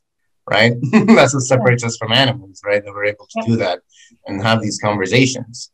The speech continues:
Speaker 1: about all these topics. Um, so I'm curious to hear from, from you, Asha. Have you, have you had any, like, uh, backlash, you know, that now that you're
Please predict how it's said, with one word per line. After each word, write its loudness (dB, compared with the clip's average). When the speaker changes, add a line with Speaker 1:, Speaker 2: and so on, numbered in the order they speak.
Speaker 1:
about 2
all 0
these -8
topics. -2
Um, 2
so 6
I'm 2
curious -4
to -6
hear 0
from, 0
from -12
you, 0
Asha. -6
Have -6
you, -2
have -6
you -6
had -2
any, -14
like, -12
uh, -6
backlash, 0
you -4
know, -6
that -4
now 0
that -8
you're -8